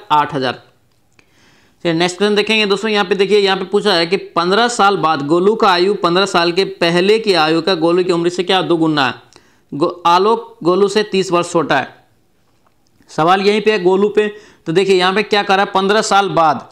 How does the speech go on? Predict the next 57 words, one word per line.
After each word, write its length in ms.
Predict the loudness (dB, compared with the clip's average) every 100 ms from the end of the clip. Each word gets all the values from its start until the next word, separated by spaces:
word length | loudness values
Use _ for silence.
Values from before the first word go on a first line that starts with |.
| _ -2
तो 60 |
देखिए 180 | 0 2
इस 60 | 0
प्रकार 180 | 0 0
सवाल 280 | 0 0 -2
को 80 |
क्या 160 | -2 -2
करेंगे, 560 | 0 -2 -4 -8 -2 -2
एक्स 180 | 0
मान 160 | 0 2
लेते 260 | 0 0 0
हैं 100 | 2
वर्तमान, 520 | 2 0 0 0 -4 -12 _ _ -2
वर्तमान 400 | -2 0 2 2
हम 120 | 2
लोग 120 | 2
एक्स 240 | 0 -2 -2
मानेंगे 340 | 0 2 0
तो 100 | 0
पन्द्रह 280 | 0 0 0
साल 200 | 0 -2
पहले 340 | 0 0 0
क्या 160 | 0 0
होगा, 300 | 0 0 0
एक्स 180 | -2 -2
माइनस 260 | 0 -2
पन्द्रह। 400 | -2 -2 0 -2 -4 -12 _ _ _
समझेंगे, 440 | -4 0 0 2 0
अगर 180 | 0
कॉपी 300 | 0 -2 -2
कलम 300 | -2 0 0
है 60 | 0
तो 100 | -2
आप 100 | -2
ज़रूर 240 | 0 0
बनाएंगे। 420 | 0 0 0 0 -2 -8 -20 -8
देखिए 320 | -2 0 0
एक्स 160 | -2 -2
वर्तमान 440 | -2 0 0 0
मान 160 | 0 0
लिए 200 | 2 2
तो 80 | 0
पन्द्रह 240 | -2 -2
साल 180 | 0 -2
पहले 340 | -2 0 0
एक्स 140 | -2 -2
माइनस 320 | -2 0 -2 -2
पन्द्रह 320 | 0 0 -2 -8 _ -4
और 100 | 0
वर्त-, 320 | 0 0 -2
आ, 240 | -2 0 -2
पन्द्रह 300 | 0 0 0
साल 220 | -2 0
बाद 260 | 0 0
क्या 140 | 0 0
हो 80 | 0
जाएगा, 260 | 0 -2